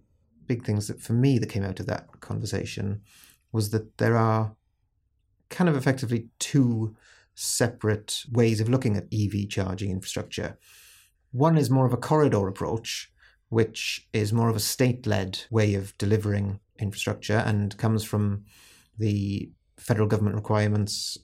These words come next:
through the E V charging investment that the federal government is trying to push. And this is whereby, you know, you take a major road and provide E V charging facilities dotted all the way along that.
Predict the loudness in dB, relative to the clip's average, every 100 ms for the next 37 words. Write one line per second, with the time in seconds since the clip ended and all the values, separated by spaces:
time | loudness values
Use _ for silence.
0 | -14 -4 -2 0 -2 -2 -4 -8 -14 -8
1 | -4 -2 -4 -2 0 0 0 -2 -2 -8
2 | _ -20 _ _ _ -4 0 0 0 -2
3 | -4 -4 -8 -10 -16 -4 -2 0 -2 -2
4 | -4 -6 -8 -10 -8 -6 -6 -4 -2 -2
5 | -6 -12 _ -20 -20 _ _ -20 -4 2
6 | 2 2 2 4 4 4 2 2 -2 -4
7 | -10 _ _ _ _ _ -8 -6 -2 -2
8 | 0 0 0 -2 0 2 2 0 0 0
9 | 0 -4 -8 _ _ -2 0 0 -2 -4
10 | -6 -10 -14 _ _ _ -2 0 2 2
11 | 0 -4 -10 _ -2 0 0 0 0 -2
12 | -4 -4 -4 -4 -6 -4 -6 -6 _ -20
13 | -20 -20 _ _ -6 0 0 2 0 0
14 | 0 2 2 2 0 -2 -4 -8